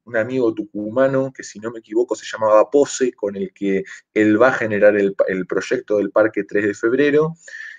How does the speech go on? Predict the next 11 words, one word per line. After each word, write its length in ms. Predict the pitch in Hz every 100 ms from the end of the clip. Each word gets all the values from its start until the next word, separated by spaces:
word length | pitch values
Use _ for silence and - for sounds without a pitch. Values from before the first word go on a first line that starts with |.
| _
eh, 300 | - 101 98 98
y 60 |
hay 100 | 110
unas 160 | 120 104
cartas 320 | 117 98 107
bastante 400 | 101 - 110 104
graciosas 520 | 95 92 104 104 101
sobre 460 | - 92 90 87 87
ellos 240 | 95 101 95
dos 180 | 98
discutiendo 800 | 98 - 95 95 95 95 95 98